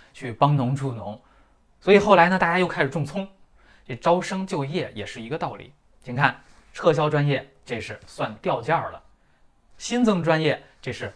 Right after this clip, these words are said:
葱涨价了。所以不管你啊，是打算学小语种，还是已经在学小语种或者德语的朋友，都应该把我们自己放到这个大势当中去。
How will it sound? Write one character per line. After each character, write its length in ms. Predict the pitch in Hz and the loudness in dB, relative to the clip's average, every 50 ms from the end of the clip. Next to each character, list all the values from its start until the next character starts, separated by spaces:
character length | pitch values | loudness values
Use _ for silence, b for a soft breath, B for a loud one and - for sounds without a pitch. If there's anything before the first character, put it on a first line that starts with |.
| - - | -16 -20
葱 260 | - - - - 160 151 | -20 -14 -10 -6 -2 -2
涨 180 | 147 - - | -2 -2 -2
价 220 | - 117 120 110 98 | -2 -4 -4 -4 -6
了。 100 | - - B B B B | -10 -16 B B B B
所 160 | B - 139 | B 0 0
以 100 | 131 123 | 0 0
不 140 | - - 190 | -2 -2 0
管 180 | 165 143 135 143 | 2 2 2 2
你 200 | 147 110 - b b b b b b | 0 -2 -6 b b b b b b
啊， 200 | b 98 98 - - | b -10 -10 -10 -12
是 240 | - - 123 110 | -12 -10 -10 -8
打 180 | 107 - - 131 | -4 -4 -4 -2
算 220 | 131 160 147 139 - | 0 0 -2 -2 -4
学 240 | - - - 156 190 | -8 -4 0 2 2
小 180 | - - - | 2 2 0
语 120 | - 160 175 | -2 0 -2
种， 360 | 160 127 113 123 143 156 - - | -2 -2 0 -2 -4 -4 -6 -8
还 180 | - - 123 | -6 -6 -4
是 320 | 117 120 131 135 123 - - - | -4 -4 -4 -4 -6 -6 -8 -6
已 200 | 139 123 120 120 | -4 -4 -2 -2
经 240 | 127 190 247 277 285 | 0 0 0 0 0
在 220 | - - 165 135 | 0 0 0 0
学 180 | - - 113 107 | 0 -6 -10 -10
小 220 | 104 - 107 101 | -8 -10 -10 -10
语 80 | 107 120 | -8 -8
种 160 | 120 110 98 | -8 -8 -8
或 140 | - 120 110 | -6 -6 -6
者 80 | 107 | -6
德 120 | 101 107 107 | -6 -6 -6
语 120 | 107 104 | -8 -8
的 40 | 104 | -10
朋 220 | 101 - - 95 | -12 -16 -14 -12
友， 140 | 110 110 107 B B B B B | -12 -12 -12 B B B B B
都 160 | - 180 196 | 0 2 2
应 100 | 208 208 | 2 4
该 100 | 208 214 | 4 4
把 200 | 214 - - 117 | 4 2 2 0
我 100 | 120 110 | -2 -4
们 100 | 107 127 | -4 -6
自 140 | 139 170 156 | -4 -6 -6
己 220 | 113 110 104 104 | -6 -6 -10 -8
放 200 | 104 - 156 139 | -4 -2 -2 0
到 140 | 131 131 123 | 0 0 -2
这 140 | 117 127 117 | -2 -2 -4
个 160 | 113 110 - - - - | -4 -4 -4 -6 -6 -2
大 240 | - - - - 120 | 0 0 0 0 -6
势 340 | - - - - - - - | -10 -10 -10 -10 -12 -12 -8
当 200 | - 120 113 110 | -6 -6 -6 -6
中 120 | 110 107 107 | -6 -8 -10
去。 240 | 101 - - 104 | -10 -12 -16 -18